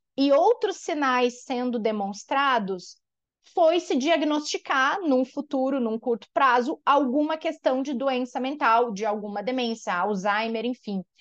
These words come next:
E quando eles começaram a olhar pra trás,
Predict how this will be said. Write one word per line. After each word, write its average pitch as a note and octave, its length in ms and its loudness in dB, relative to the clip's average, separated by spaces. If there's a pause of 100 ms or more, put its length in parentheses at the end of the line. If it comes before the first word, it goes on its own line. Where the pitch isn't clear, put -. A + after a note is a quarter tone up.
(240)
E D4 140 4
quando E4 300 6
eles F4 200 4
começaram C#4 720 4
a A#3 80 8
olhar A#3+ 380 8
pra D4 160 0
trás, B3+ 420 2